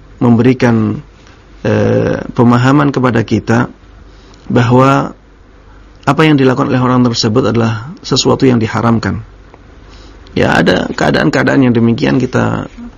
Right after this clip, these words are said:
bisa melihatnya dari, misalnya dari ucapan dia, kita bisa melihatnya dari gerak-gerik dia, kita bisa melihatnya dari bukti-bukti yang ada di tangan dia,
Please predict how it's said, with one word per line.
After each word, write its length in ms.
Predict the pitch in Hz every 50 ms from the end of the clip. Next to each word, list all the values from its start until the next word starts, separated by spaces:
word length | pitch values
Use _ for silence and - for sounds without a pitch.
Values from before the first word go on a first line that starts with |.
| - - - - - - -
bisa 560 | 120 117 - 123 117 113 110 110 107 110 - - - - - - - - -
melihatnya 800 | - - 123 120 120 120 120 107 113 123 120 - - 127 117 110
dari, 400 | 110 107 110 104 104 104 104 104 - -
misalnya 400 | - - 110 113 107 107 107 104
dari 240 | 104 101 101 101 - -
ucapan 480 | - 120 - 107 101 - - 98 101 98
dia, 480 | 113 120 120 113 113 113 110 113 113 - - - - - - - - - -
kita 160 | - 90 104
bisa 240 | 107 98 90 - 92
melihatnya 480 | 101 98 101 107 113 110 98 - 117 113
dari 240 | 101 104 98 101 -
gerak-gerik 480 | 113 101 92 - 101 113 107 110 -
dia, 480 | - 104 117 117 113 110 110 110 110 - - - - - - - - - - - -
kita 240 | - - - 113 104
bisa 320 | 104 - 107 101 - -
melihatnya 480 | - 117 117 123 123 127 123 - 135 135 123
dari 160 | 117 113 113 110
bukti-bukti 720 | 117 143 151 - 135 131 120 120 135 131 - - 135 123
yang 160 | 117 110 107
ada 240 | - 104 107 113 104
di 80 | 107 -
tangan 320 | 110 107 107 107 107 101
dia, 320 | 120 120 117 113 110 104